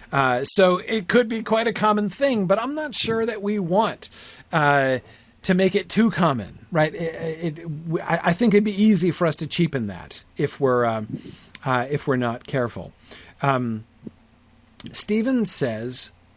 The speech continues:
uh, could, could they mistrust Fingolfin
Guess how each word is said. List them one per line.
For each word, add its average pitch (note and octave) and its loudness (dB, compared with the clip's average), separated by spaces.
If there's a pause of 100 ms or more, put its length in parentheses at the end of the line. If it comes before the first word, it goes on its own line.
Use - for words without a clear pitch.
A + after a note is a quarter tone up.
uh, B2 0 (140)
could, G3 4 (540)
could A#3 2
they A#3+ 6
mistrust A#3 0
Fingolfin C#3+ -2